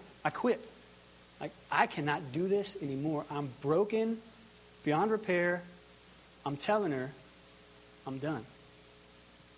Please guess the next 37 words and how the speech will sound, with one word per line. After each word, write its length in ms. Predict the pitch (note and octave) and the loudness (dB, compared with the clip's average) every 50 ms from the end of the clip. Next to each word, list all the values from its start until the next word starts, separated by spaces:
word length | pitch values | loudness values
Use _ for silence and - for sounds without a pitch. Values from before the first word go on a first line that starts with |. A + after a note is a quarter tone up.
| - - - - - - - - - - - - - - - - - - - - - - - - - - - - - - - - - - - - - - - - - - - - - - - - - - - - - - - - | -20 -20 -20 -20 -20 -20 -20 -20 -20 -20 -20 -20 -20 -20 -20 -20 -20 -20 -20 -20 -20 -20 -20 -20 -20 -20 -20 -20 -20 -20 -20 -20 -20 -20 -20 -20 -20 -20 -20 -20 -20 -20 -20 -20 -20 -20 -20 -20 -20 -20 -20 -20 -20 -20 -12 -8
And 100 | C3+ C3 | -6 -2
Grace 240 | B2+ D3 E3+ G#3 G3+ | 2 4 4 4 2
showed 220 | - - A3 G#3 | 2 2 2 2
up. 200 | F#3 A3 A#3+ - - - - - - - - - - - - - - - - - - - - - - - - - - - | 2 0 -2 -4 -8 -12 -16 -18 -20 -20 -20 -20 -20 -20 -20 -20 -20 -20 -20 -20 -20 -20 -20 -20 -20 -20 -20 -4 0 2
I 80 | D#3 | 4
literally 340 | F3 G#3 A3+ A#3 A3 G#3 F#3+ | 6 6 6 6 6 6 4
went 280 | E3 F3 G#3+ A#3 A3+ - - - - - - | 6 6 4 4 2 -2 -8 -14 -14 -8 2
to 200 | - A#3 A#3 A#3+ | 4 6 6 6
Landa 240 | G#3+ A3+ A#3 A3+ G#3 | 6 6 4 4 4
Park 320 | - - A#3 A3+ G3 - - - - - - | 4 6 6 6 6 4 -2 -10 -14 -12 -2
to 200 | - A3 A3+ G#3 | 2 2 4 4
divorce 400 | E3+ D#3+ D3+ E3+ G3 G#3+ - - | 4 4 6 6 6 6 4 2
my 100 | E3 D#3 | 2 4
wife 300 | D#3 F3 A3 F#3+ - - - - - - - - - - - | 6 6 6 6 4 0 -6 -14 -18 -20 -20 -20 -18 -12 -6
and 100 | C3+ - | -2 4
sat 200 | - G3+ G3 G#3+ | 6 6 6 6
on 120 | G#3 G3 | 6 2
a 40 | F#3 | 4
bench 320 | D#3 E3 G3+ G3+ F#3 - F#3+ | 4 4 4 4 4 2 0
next 220 | G#3 G3+ - - | 0 0 0 0
to 100 | F#3 E3 | 2 2
her 180 | D#3 D3 B2+ - - - - - - - - - | 4 2 2 0 -6 -12 -18 -18 -20 -20 -8 -6
and 120 | D3 C#3+ | -4 6
told, 300 | - - G3 G3 G3+ G3 - - - - - - - - - - - - - - - - - - - - - - - | 8 8 8 8 6 2 -2 -8 -14 -16 -18 -18 -18 -18 -20 -20 -20 -20 -20 -20 -20 -20 -20 -20 -20 -20 -20 -14 -10
she 180 | - - G#3+ F#3+ | 0 2 4 6
sat 200 | - A3 G#3 G3 | 6 6 6 6
down 160 | G3 G3 G3+ | 6 4 4
next 160 | G3+ G3 F#3+ | 4 2 2
to 60 | - | 2
me, 60 | E3 E3 | 4 4
and 80 | E3 | 4
I 20 | D#3+ | 4
was 80 | D#3 | 4
about 200 | D#3+ F3 F#3+ F#3+ | 4 4 4 4
to 60 | F3 | 2
tell 200 | - - G3+ F#3 | 2 2 4 4
her, 160 | F3 E3+ - | 4 2 0